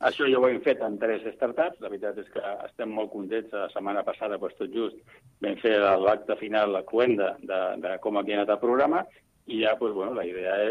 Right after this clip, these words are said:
és, eh, començar una nova ronda i en comptes, en, en lloc de començar-ho i fer-ho amb tres startups, la idea seria, doncs, ja fer-ho amb cinc o sis startups.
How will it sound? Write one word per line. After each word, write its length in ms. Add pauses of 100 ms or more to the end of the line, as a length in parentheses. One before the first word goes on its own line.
és, 140
eh, 380
començar 500
una 160
nova 200
ronda 360
i 40
en 120
comptes, 640 (400)
en, 360
en 140
lloc 200
de 200
començar-ho 560
i 80
fer-ho 280
amb 180
tres 400
startups, 440
la 80
idea 220
seria, 300
doncs, 160
ja 100
fer-ho 240
amb 160
cinc 260
o 80
sis 220 (140)
startups. 500